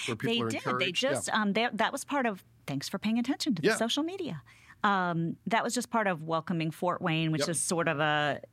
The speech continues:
Speaker 2: a community-wide. The Y does a lot of things with it as well.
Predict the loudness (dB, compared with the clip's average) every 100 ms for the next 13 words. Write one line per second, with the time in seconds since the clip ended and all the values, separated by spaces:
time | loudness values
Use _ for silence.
0 | _ _ _ -6 -6 -2 2 2 2 0
1 | 0 0 0 -2 -2 0 0 -2 -4 -2
2 | -2 -4 -2 -2 0 -2 -2 -2 0 2
3 | 2 2